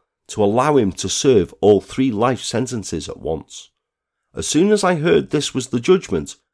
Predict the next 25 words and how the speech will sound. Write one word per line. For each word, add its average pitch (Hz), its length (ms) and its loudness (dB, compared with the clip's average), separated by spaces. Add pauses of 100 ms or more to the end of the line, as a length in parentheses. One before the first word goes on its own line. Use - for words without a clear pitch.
(160)
I 95 80 -6
just - 300 -6
thought 156 220 2
to 143 80 -4
myself, 98 480 -2 (500)
'That's 113 300 -4
not 110 200 0
right, 82 380 -6 (240)
it's - 160 -10
not 131 240 2
fair, 101 480 0 (180)
and 80 140 -10
it's - 220 -12
not 90 240 -4
just.'" - 440 -10 (1040)
Anyone 196 460 4
convicted 180 560 -4
of - 140 -4
Kilnagarda 143 720 0
in 98 140 -2
Ireland 98 540 -2
receives 98 460 -4
a 85 60 -6
forty-year 101 840 2
sentence. - 720 -10